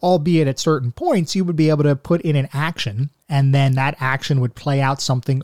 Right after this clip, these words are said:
on the screen, like we were talking about, walk north, pick up item, whatever that might be. And then the story would branch depending on what you did and what you had. You might encounter monsters where you would be able to use items or weapons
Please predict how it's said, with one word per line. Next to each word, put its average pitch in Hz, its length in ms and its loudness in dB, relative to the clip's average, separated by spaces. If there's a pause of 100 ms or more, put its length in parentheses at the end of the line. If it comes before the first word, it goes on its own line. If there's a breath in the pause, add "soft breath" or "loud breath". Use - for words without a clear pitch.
on 117 180 0
the 117 80 -2
screen, 143 440 0
like 127 160 -2
we 139 80 0
were 127 120 2
talking 147 340 0
about, 107 320 -8
walk 135 340 0
north, 143 520 0
pick 147 200 -2
up 127 240 0
item, 135 280 0 (120)
whatever 120 300 -2
that 120 200 -6
might 117 260 -4
be. 151 260 0 (400 loud breath)
And 165 180 4
then 160 140 4
the 139 80 2
story 175 400 2
would 131 240 0
branch 214 400 -2
depending 143 420 0
on 127 360 2
what 123 360 -6
you 131 200 0
did 113 340 -4
and 123 140 -2
what 113 240 -6
you 120 100 -4
had. 123 480 -6 (720)
You 143 100 0
might 139 180 4
encounter 127 400 -2
monsters 147 640 0
where 127 100 0
you 120 120 -2
would 120 100 -4
be 127 140 0
able 135 140 0
to 120 200 0 (440 loud breath)
use 185 500 4
items 156 400 2
or 117 60 0
weapons 139 460 0